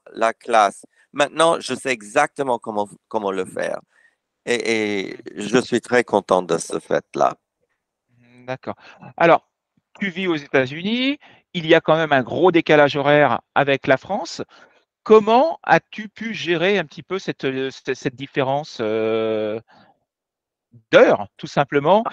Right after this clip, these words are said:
Speaker 2: Est-ce que, euh, est-ce qu'il, euh, il t'est arrivé à un moment donné de ne pas pouvoir assister aux cours pour des raisons professionnelles, et cetera ? Comment as-tu fait ensuite pour, euh, rattraper ton retard ?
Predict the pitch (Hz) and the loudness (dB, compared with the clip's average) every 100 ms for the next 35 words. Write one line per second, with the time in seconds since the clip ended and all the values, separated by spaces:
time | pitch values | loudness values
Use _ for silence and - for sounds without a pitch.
0 | - - 202 - 202 208 - _ - 151 | -6 2 2 4 4 4 2 _ -4 0
1 | 160 _ _ _ _ _ _ _ _ _ | 0 _ _ _ _ _ _ _ _ _
2 | _ _ 214 220 - 175 151 147 165 156 | _ _ 0 0 -2 4 6 6 0 2
3 | 196 160 160 165 190 156 147 147 151 147 | 4 4 2 0 2 2 0 -6 -6 -6
4 | 160 202 151 143 - 180 170 - 151 175 | -6 -8 -8 -12 -2 0 0 -4 -4 0
5 | 160 139 - 127 147 147 - 175 165 - | 2 2 0 -10 -10 -10 -12 -8 -6 -8
6 | _ _ - 139 143 135 135 - 120 117 | _ _ -10 -6 -2 -2 -4 -10 -8 -6
7 | - 156 190 160 - 143 151 190 - _ | -2 0 2 0 -2 -2 2 0 -2 _
8 | _ _ - 208 214 240 233 170 - 156 | _ _ 4 4 4 2 2 2 0 -10
9 | 190 202 156 - 190 _ 156 143 135 135 | -4 -4 -4 -10 -16 _ -10 -4 -4 -2
10 | 131 127 127 123 120 104 143 156 160 151 | -2 -2 -2 -2 -4 -2 -2 -2 -6 -8
11 | 120 120 123 117 | -8 -4 -4 -6